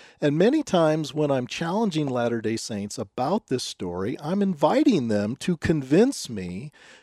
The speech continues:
and to prove to me why I should believe this story. Because you can't just go and say, "Well, just pray about it," because if this story isn't true,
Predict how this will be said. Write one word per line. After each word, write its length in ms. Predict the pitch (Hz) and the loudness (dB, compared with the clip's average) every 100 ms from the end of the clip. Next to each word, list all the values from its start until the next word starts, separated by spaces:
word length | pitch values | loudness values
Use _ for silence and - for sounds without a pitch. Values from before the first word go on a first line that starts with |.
| - | -4
and 240 | 151 160 | 0 0
to 140 | - 175 | -2 -6
prove 480 | - - 262 311 - | -2 4 8 8 6
to 120 | 180 | 2
me 180 | 147 147 | 4 2
why 420 | 139 170 190 202 - | 2 0 2 0 0
I 340 | 160 196 254 | 0 2 0
should 440 | 226 - 202 180 147 | 0 2 4 4 6
believe 540 | 160 143 165 175 123 | 4 4 2 0 0
this 200 | 120 104 | 2 2
story. 680 | - - 117 98 90 - - _ _ _ | 0 -4 0 2 0 -6 -16 _ _ _
Because 320 | - 170 208 196 | -4 4 4 4
you 100 | 208 | -2
can't 300 | 277 320 - | 0 0 4
just 300 | 254 202 - | 4 4 6
go 260 | 190 180 | 6 8
and 140 | 156 143 | 4 2
say, 240 | 180 160 | 4 6
"Well, 220 | 160 269 | 6 4
just 280 | 214 302 - | 4 0 0
pray 340 | - 196 285 | 2 6 8
about 360 | 214 113 95 98 | 6 4 0 0
it," 80 | 147 | 0
because 300 | 170 - 185 | 2 4 4
if 100 | 180 | 4
this 180 | 311 - | 4 4
story 600 | - 285 233 196 175 - | 0 6 8 10 8 6
isn't 460 | 170 165 151 139 | 4 4 2 -6
true, 640 | - - - 226 180 147 | -6 -2 4 8 8 8